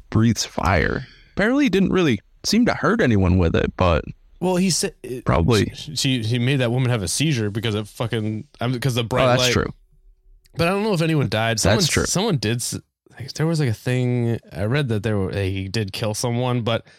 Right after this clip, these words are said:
Speaker 2: again,
Speaker 1: Mm-hmm.
Speaker 2: when things like this happen with, like, the quote unquote mass hysteria, there are, like, always gonna
Speaker 1: Mm.
Speaker 2: be, like, four or five, like, really credible, almost kind of, like, stories, whether or not they're, like, true. They're just more
Speaker 1: Mm-hmm.
Speaker 2: credible. And then there are the ones that are like,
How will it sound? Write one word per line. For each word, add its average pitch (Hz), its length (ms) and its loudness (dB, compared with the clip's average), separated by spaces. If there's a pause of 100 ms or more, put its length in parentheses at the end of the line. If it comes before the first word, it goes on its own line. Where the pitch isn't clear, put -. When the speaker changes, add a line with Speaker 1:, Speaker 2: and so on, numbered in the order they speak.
(420)
Speaker 2:
again, 117 540 0
Speaker 1:
Mm-hmm. 113 320 2
Speaker 2:
when 143 100 0
things 185 280 -2
like 156 120 -2
this 139 160 -4
happen 107 400 -4
with, 110 80 0
like, 101 200 -2
the 107 100 -4
quote 110 220 -2
unquote 107 260 -4
mass 92 260 -4
hysteria, 92 600 -2 (500)
there 131 240 0
are, 131 60 0
like, 127 260 -2
always 131 280 0
gonna 123 180 0
Speaker 1:
Mm. 92 60 -2
Speaker 2:
be, 120 140 0
like, 110 160 -2
four 113 520 -4
or 104 80 -2
five, 95 500 -4
like, - 220 -6
really 139 380 -2
credible, 127 760 -2
almost 143 420 -2
kind 139 260 -2
of, 131 120 -2
like, 135 240 -2
stories, 139 520 -2
whether 127 240 0
or 113 40 0
not 107 180 -2
they're, 98 140 -2
like, 78 160 -4
true. 92 560 -2 (240)
They're 127 120 0
just 120 180 -2
more 107 320 -2 (540)
Speaker 1:
Mm-hmm. 107 220 4
Speaker 2:
credible. 117 320 0
And 113 100 0
then 131 120 0
there 139 180 2
are 123 80 0
the 113 80 0
ones 113 300 0
that 113 100 0
are - 20 0
like, 101 220 -2